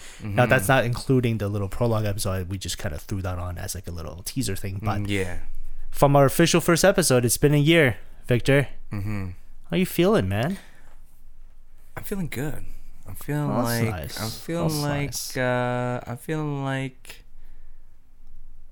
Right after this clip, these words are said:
Speaker 2: I'm feeling like this is, this is what we gotta do. I'm feeling like this is something that, uh,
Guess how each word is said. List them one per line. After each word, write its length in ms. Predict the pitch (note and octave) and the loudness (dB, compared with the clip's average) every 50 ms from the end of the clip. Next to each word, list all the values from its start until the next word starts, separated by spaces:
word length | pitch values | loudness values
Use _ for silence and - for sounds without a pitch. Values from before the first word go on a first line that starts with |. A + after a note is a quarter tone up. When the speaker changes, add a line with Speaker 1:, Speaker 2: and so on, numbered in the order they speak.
| - - - - - - - - - - - | -14 -18 -18 -18 -18 -18 -18 -16 -12 -8 -6
Speaker 2:
I'm 140 | C#3+ E3 E3+ | -4 -4 -4
feeling 460 | - - - A3 G#3+ G3+ G3 F#3+ F#3 | -6 -4 -2 0 0 0 0 0 0
like 320 | F3+ F3+ F3 - - - - | 0 0 0 -2 -4 -4 -2
this 240 | F3 E3 - - | -2 -2 0 -2
is, 320 | E3+ D#3+ D3+ D3 D3+ D3+ - - - - | -2 -2 -2 -4 -4 -6 -8 -10 -14 -8
this 280 | - D3 D3 - - - | -6 -4 -2 0 0 -2
is 180 | D3 C#3 C3+ C#3 | -2 -4 -6 -8
what 640 | C#3+ - - - - G#2 C3+ C3+ C3+ C3 A#2+ - | -10 -12 -12 -10 -10 -8 -4 0 0 0 0 0
we 100 | C3 B2 | -2 0
gotta 260 | - B2 A2+ G#2+ G2+ | 2 2 2 2 0
do. 280 | F#2+ - - C3 - - - - - - - - - - - - - - - | -2 -4 -4 -4 -2 -2 -2 -2 -4 -6 -8 -10 -12 -14 -14 -10 -8 -6 -4
I'm 60 | - - | -4 -4
feeling 400 | - - D#3 D3+ C#3+ C#3 C#3 C3 | 0 2 2 2 2 2 0 0
like 240 | B2+ B2 A#2+ A2 - | 0 0 -2 0 0
this 280 | D3 C#3 B2 - - | 0 0 2 0 -2
is 120 | B2+ A#2+ - | -2 -2 0
something 460 | - - B2+ A2+ - - A#2+ A#2 A2 | 0 0 0 0 0 -2 -2 -4 -4
that, 320 | A2 A2 G#2+ - - - - | -4 -6 -6 -6 -8 -6 -4
uh, 320 | A2+ G#2+ G2+ G2 G2 G2 | -4 -4 -4 -4 -4 -6